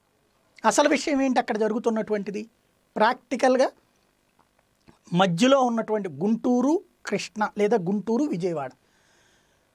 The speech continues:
అప్పట్లో చెప్పింది ఏంటి? హైదరాబాద్ సికింద్రాబాద్ అవి రెండు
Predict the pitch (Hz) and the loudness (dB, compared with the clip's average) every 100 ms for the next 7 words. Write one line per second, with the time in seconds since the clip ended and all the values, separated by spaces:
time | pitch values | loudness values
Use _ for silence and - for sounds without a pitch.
0 | - 202 277 247 262 233 233 240 220 220 | -8 -4 -2 2 2 2 0 -2 -2 -4
1 | 220 220 214 _ 214 226 233 240 233 269 | -4 -6 -8 _ 0 2 4 2 2 -2
2 | - - 220 202 165 151 151 _ _ _ | -4 -12 -10 -8 -8 -10 -14 _ _ _
3 | _ _ _ _ _ _ _ _ _ - | _ _ _ _ _ _ _ _ _ -4
4 | 208 208 214 240 381 | 4 6 6 4 0